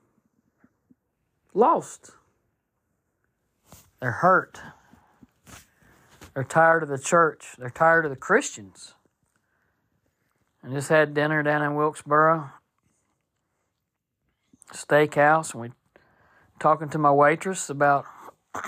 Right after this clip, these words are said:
condemnation from the church for her and her divorce. And her husband was the one cheating on her. She was getting divorced. Or got divorced.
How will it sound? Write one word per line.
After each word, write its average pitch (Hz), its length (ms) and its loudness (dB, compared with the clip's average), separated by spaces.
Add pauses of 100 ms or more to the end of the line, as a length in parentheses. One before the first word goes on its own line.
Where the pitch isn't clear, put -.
(2000)
condemnation 185 840 0
from 165 160 -10
the 160 60 -6
church - 640 0 (1200)
for 127 140 -6
her 160 420 2
and 107 160 -14 (1200)
her 147 140 -4
divorce. 139 800 0 (260)
And 113 100 -14
her 117 80 -10
husband 156 400 0
was 147 120 -10
the 143 80 -10
one 160 320 -4 (720)
cheating 208 320 -8
on 127 180 -4
her. 110 260 -14 (1500)
She - 100 -14
was 131 100 -8
getting 170 220 -4
divorced. 180 760 0 (1500)
Or 113 120 -8
got 151 240 2
divorced. 127 640 -8